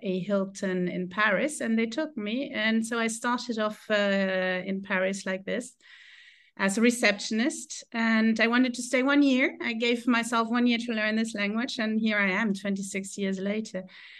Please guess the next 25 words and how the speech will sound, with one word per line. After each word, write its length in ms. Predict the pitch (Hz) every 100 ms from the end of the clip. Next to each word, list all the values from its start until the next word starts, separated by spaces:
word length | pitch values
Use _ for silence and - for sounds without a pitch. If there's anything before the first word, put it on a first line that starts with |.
| - - - -
<laughs> 720 | 226 - - - - - _
I, 300 | 214 208 214
um, 520 | 208 208 202 202 196 226
moved 380 | 226 262 254
in 220 | 208 202 196
several 380 | 220 240 233 226
hotels. 600 | 220 220 196 202 214 208
I 80 |
had 180 | 202 196
the 140 | 202 202
opportunity 640 | 202 202 208 202 196 190
to 520 | 185 - 196 190 185 180 -
do 220 | - 202 202
three 400 | - 220 240 220
openings 720 | 202 202 208 214 220 226 -
of, 300 | 180 180 180 180 190
uh, 420 | 180 180 180 160
that 220 | 135 175
was 140 | 185 185
the 80 | 185
Four 240 | - 208
Seasons 800 | 220 233 220 202 208 214 214 214
Hotel 680 | 220 202 220 202 202 208 214
in 400 | 190 185 190 185
ninety-nine, 1120 | 185 185 185 190 190 247 262 254 247 240 233